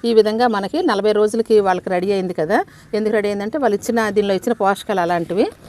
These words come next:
ఇచ్చారు. అందుకు మా అందరూ రెడీ అయ్యేలోగా ఇది, ఇది ఒకసారి వేద్దాం. మొక్కలు ఇంకా ఇప్పుడు మంచిగా ఇప్పుడు నేను విత్తనాలు పెట్టుకున్నాను. అలాగే నేను కొన్ని మొక్కలు కొ-, కొంచెం గ్రోత్ వచ్చాయి. ఈ టైంలో ఇది వేస్తే మంచిదనేసి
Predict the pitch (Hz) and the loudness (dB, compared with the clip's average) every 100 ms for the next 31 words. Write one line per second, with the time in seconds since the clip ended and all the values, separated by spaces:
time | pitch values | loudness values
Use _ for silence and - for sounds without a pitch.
0 | - - 196 - 190 185 403 - - 196 | -20 -12 -10 -4 -2 0 0 -2 -14 -8
1 | 185 196 359 262 190 185 202 208 202 220 | -6 -4 -2 -2 -2 -4 -2 0 2 2
2 | 214 254 285 - 214 190 185 - 190 175 | 2 0 -2 -4 -4 -2 -4 -4 -2 -2
3 | 170 175 226 175 - 190 180 202 196 175 | -4 -4 -6 -6 -6 -6 -4 -4 -4 -6
4 | - 220 202 196 196 185 - 220 214 190 | -2 -2 -2 -4 -4 -6 -4 -2 -2 -4
5 | - 190 180 175 180 - - - 190 190 | -6 -6 -4 -6 -8 -14 -20 -6 -2 0
6 | 196 220 196 185 180 175 170 - - 214 | 0 -2 -2 -4 -2 -4 -6 -6 0 2
7 | 196 - 240 202 - 196 208 180 208 208 | 2 2 2 2 0 -4 -4 0 2 4
8 | 202 - 190 196 196 196 226 214 185 - | 0 0 -2 0 0 2 2 2 2 0
9 | 196 175 175 180 180 175 320 453 | -2 -2 -2 -2 -2 -2 0 0